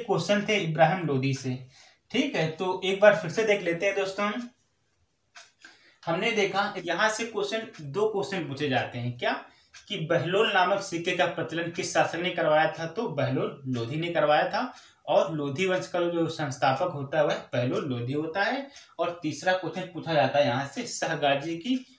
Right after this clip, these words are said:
उपाधि किसने धारण की थी? तो बहलोल लोधी ने की थी। ठीक है, और अगर बात करें सिकंदर लोधी से, तो सिकंदर लोधी से भी question, तीन चार question पूछे जाते हैं। सबसे पहला question क्या पूछा जाता है? गज ए सिकंदरी,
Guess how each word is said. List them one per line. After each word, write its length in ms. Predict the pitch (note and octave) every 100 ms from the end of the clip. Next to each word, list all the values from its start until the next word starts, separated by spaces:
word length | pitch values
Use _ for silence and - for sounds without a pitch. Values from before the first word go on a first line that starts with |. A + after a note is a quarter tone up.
| _ D3
उपाधि 400 | C3+ E3 F3 E3+
किसने 280 | - G#3
धारण 260 | D#3+ F3 E3
की 220 | - C#3
थी? 140 | C3 C3 - G3
तो 280 | D4+ - - _ -
बहलोल 420 | C3+ C#3+ D#3 A#3+ F3
लोधी 340 | C3 A2+ B2
ने 120 | A#2+
की 200 | A#2 A#2+
थी। 280 | A#2+ B2 A#2+ -
ठीक 220 | C#4+ G3+
है, 220 | B2 - _ _ -
और 220 | E3+ F3 E3
अगर 220 | F3 G#3
बात 320 | G3 G3+ -
करें 300 | G3+ A3 A3
सिकंदर 520 | - D3+ E3+ E3+ G#3
लोधी 240 | F#3+ F3+ G3+
से, 180 | A#3+ A3
तो 100 | G#3+
सिकंदर 500 | E3+ E3+ E3 F#3+ E3+
लोधी 260 | D#3 F3
से 140 | F3 G3
भी 100 | G3+
question, 500 | F#3 E3 G3+ B3 - - - - - _ _
तीन 160 | F#3 F#3
चार 240 | F#3 F#3+
question 300 | F#3 F3 F#3 D#3+
पूछे 200 | F#3 F3+
जाते 300 | D3 - D#3+
हैं। 220 | F3 B3 C4 - _ _ _ - _ _ -
सबसे 300 | D#3+ - G3
पहला 320 | E3+ E3+ G3
question 260 | G3 G3+ G3
क्या 200 | F3 E3+
पूछा 280 | D#3+ F3+
जाता 340 | D#3 D3+ D3+ E3
है? 240 | G#3 C#4 - - -
गज 380 | C#3+ C#3 G#3 G3
ए 160 | F#3+ G3+
सिकंदरी, 760 | - D#3 D3+ D#3+ E3 B2+